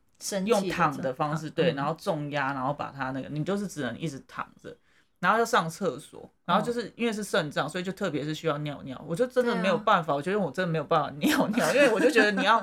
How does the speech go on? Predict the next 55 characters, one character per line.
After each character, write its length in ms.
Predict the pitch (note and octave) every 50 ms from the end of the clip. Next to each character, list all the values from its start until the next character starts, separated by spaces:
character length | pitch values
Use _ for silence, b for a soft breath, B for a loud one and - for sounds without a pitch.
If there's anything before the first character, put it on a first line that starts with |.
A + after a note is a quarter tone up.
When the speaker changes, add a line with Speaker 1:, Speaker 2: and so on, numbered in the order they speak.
| G3 - D#4+
Speaker 1:
<laughs> 160 | - - -
Speaker 2:
你 80 | - G3+
要 120 | G#3+ B3
拿 180 | - F#3+ E3+ F3
那 160 | E3 D#3 -
个， 340 | - F#3 F3 E3+ E3 D#3 D#3
Speaker 1:
对， 100 | F3 -
要 40 | E3+
Speaker 2:
那 80 | F#3 G3
什 80 | F3
么， 140 | D#3 - -
尿 240 | F3 F#3+ F3+ D3+ C#3+ - -
盆 140 | - - -
哦。 60 | - -
Speaker 1:
尿 240 | A3+ B3 G#3+ F#3 E3
盆 360 | - - G#3+ E3 D3+ D3+ D#3
啊， 380 | D#3+ E3 D#3+ E3 F3 F#3 G3+ -
还 100 | - F3+
有 140 | F#3 F3 E3+ F3
那 100 | E3+ F#3
个 220 | F3+ F3 F#3 F3
Speaker 2:
我 80 | E3+ F3+
觉 100 | E3+ F#3+
得 80 | F#3 F3+
没 80 | G3+
有 60 | G3+
Speaker 1:
尿 100 | E3+ D#3+
布 360 | E3 - - F3+ E3 D#3+ - -
啊， 220 | - - B2+ - -
Speaker 2:
办 240 | F3 E3 - F3+ D#3+
法， 240 | E3+ - - - - -
Speaker 1:
嗯。 40 | -
Speaker 2:
对， 200 | - - - -
然 100 | - F3
后 140 | G3 A3+ G#3+
像 180 | G3 G#3+ F#3+ E3+
你 80 | D3
就 120 | D3+ E3+ D#3+
跟 120 | E3+ E3
我 140 | E3 D3+ -
住 180 | - D#3 D3
在 160 | D3 D3+ C#3+ -
医 200 | C#3+ C#3 C3+ C#3
院 240 | D3 C#3 - -
里 120 | - - - -
头 140 | - - D#3
三 260 | - - C3 - -
天， 160 | - D3+ D3
那 80 | G#3 C4+
个 80 | C4
很 220 | - A#3+ G3+ - -
不 120 | F#3 A3
好 240 | G#3 G3 F3 - - -
睡。 300 | - - - - - -
Speaker 1:
嗯。 60 | F#3+